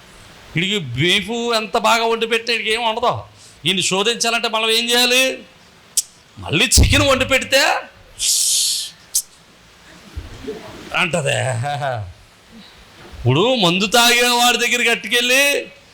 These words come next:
ఇంకోటి ఏదో చూపిస్తే వీడు శోధనలో పడ్డావు. ఏం చూపించాలి వీడికి? ఇంతకుముందు ఏదైతే మానేశాడో అది చూపిస్తే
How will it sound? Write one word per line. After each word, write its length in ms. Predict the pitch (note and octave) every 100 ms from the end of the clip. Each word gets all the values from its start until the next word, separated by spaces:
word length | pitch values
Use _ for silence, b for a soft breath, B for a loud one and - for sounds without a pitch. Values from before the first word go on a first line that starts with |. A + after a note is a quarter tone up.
| B B B -
ఇంకోటి 280 | F3 A#3 A#3
ఏదో 200 | B3+ C#4
చూపిస్తే 580 | C4+ C4+ C#4 - C#4 C#4
వీడు 180 | C4+
శోధనలో 460 | B3+ B3+ C4 C4+ C4+
పడ్డావు. 720 | C4 C4 C#4 F3 G#2+ - -
ఏం 60 | G#3+
చూపించాలి 480 | A#3+ B3+ B3+ B3+ B3+
వీడికి? 380 | A#3+ C4+ B3+ - B B B B -
ఇంతకుముందు 760 | F3 B3 B3 C4 C4+ C#4 D4+ D#4
ఏదైతే 580 | C#4 C#4+ C#4+ D4+ D4+ D4+
మానేశాడో 920 | D4+ D#4 D#4 D4+ D#4+ D#4+ D#4+ E4+ - - - - - - - - - -
అది 140 | C#4
చూపిస్తే 920 | C#4+ D4 E4+ F4+ - F#3 G#3+ D#4+ D#4